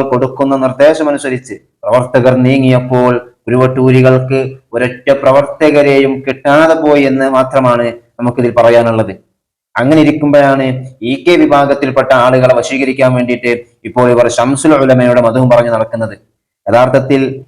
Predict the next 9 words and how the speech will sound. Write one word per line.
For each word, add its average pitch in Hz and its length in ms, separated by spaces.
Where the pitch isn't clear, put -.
ഇവർക്ക് 135 260
ശംസുൽ 127 400
ഉലമയോട് 139 480
യാതൊരു 143 720
വിധത്തിലുമുള്ള 143 800
കൂറില്ല. 156 360
ശംസുൽ 135 420
ഉലമയുടെ 135 420
നിലപാടുമായിട്ട് 139 880